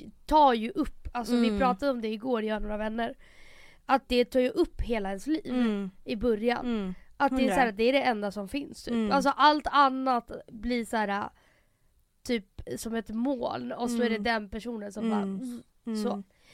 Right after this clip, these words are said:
Speaker 1: Och sen tror jag att du har umgåtts mycket med typ ert gäng.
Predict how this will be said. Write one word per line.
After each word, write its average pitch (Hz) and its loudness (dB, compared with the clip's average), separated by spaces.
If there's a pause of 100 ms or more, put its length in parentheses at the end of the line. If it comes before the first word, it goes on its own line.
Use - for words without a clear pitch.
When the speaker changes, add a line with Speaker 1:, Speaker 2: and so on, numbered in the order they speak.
(520)
Speaker 1:
Och - 2 (480)
sen 294 6
tror 285 0
jag 269 4
att - -4
du 269 -2
har 233 0 (440)
umgåtts 240 -4
mycket 247 -2
med 220 0 (640)
typ 240 0 (500)
ert 233 0
gäng. 247 -2